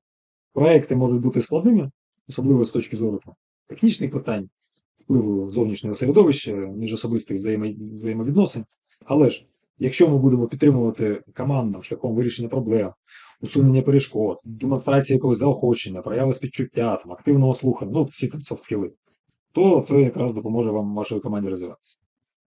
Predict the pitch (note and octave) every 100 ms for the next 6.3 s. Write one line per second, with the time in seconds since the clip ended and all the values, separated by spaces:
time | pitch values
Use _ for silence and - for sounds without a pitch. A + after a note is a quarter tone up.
0 | _ _ A2+ F3 C#3+ F3 G#3+ A#3+ D3+ -
1 | _ - C3+ B2+ - C3+ D#3+ C3 B2+ A#2
2 | - B2 C#3+ C3+ B2 C3 C3+ A2 A2 B2
3 | A#2+ - A2 G2+ G#2 G#2+ F#2+ F#2+ - G2
4 | D#3+ F#3+ A2+ G#2 G#3 G2 F#2 F#2+ F2 -
5 | G#2 - - B2+ A#2+ F#2+ F2+ _ _ -
6 | - - -